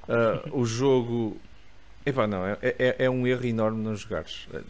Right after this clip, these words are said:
nem que seja, nem que seja o intrigue, pronto, não quer jogar o base, diz assim, ok, o, o, o base é muito antigo, jogas o intrigue, pronto, jogas um, um jogo,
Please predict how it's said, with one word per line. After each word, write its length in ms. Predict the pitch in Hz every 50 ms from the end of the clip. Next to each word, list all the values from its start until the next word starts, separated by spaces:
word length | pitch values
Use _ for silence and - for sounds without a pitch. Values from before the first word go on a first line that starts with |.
| - - -
nem 140 | 101 120 117
que 100 | 110 -
seja, 540 | - 123 120 120 113 - 127 123 120 113 -
nem 160 | 120 139 147
que 60 | 143
seja 240 | - 185 170 143 160
o 40 | 151
intrigue, 600 | 147 135 113 - 117 113 120 127 131 123 - 104
pronto, 240 | - - 127 135 131
não 80 | - 131
quer 140 | - 165 147
jogar 260 | 135 135 147 147 139
o 60 | 117
base, 280 | 113 117 127 131 117 110
diz 160 | 123 123 123
assim, 220 | 117 - - 131
ok, 260 | 135 131 - 160 156
o, 40 | 139 127
o, 420 | 127 127 127 127 123 - 123 127 - - - - - - -
o 40 | 127
base 300 | 147 170 175 156 165 160
é 20 |
muito 220 | 151 156 - -
antigo, 320 | 143 123 - 131 123 113 113
jogas 360 | 110 147 156 151 160 147 -
o 60 | 151
intrigue, 400 | 147 135 - - 123 139 156 147 - -
pronto, 240 | - 131 147 151 -
jogas 260 | - 139 147 151 143 147
um, 260 | 147 147 - 143 147
um 60 | 143
jogo, 240 | 131 156 151 143